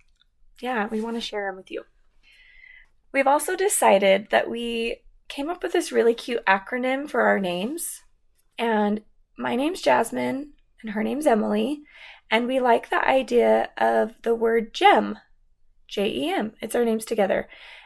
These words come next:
And of course, we believe in the metaphysical and that crystals and rocks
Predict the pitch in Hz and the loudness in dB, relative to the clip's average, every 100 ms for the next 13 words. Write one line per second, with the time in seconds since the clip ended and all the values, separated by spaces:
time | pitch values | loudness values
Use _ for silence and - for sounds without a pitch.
0 | _ 269 269 262 - - - - 277 302 | _ -2 0 0 -2 -4 -4 0 0 2
1 | 349 349 330 277 254 233 233 220 208 214 | 0 0 0 -2 0 0 0 0 0 0
2 | 220 220 220 214 208 - - 214 208 208 | -2 -4 -2 -2 0 -2 -4 -2 -2 -2
3 | 214 - _ - - _ - 349 339 339 | -4 -8 _ -20 -20 _ -4 -2 0 2
4 | 320 302 214 226 294 294 294 | 0 0 -2 2 4 4 2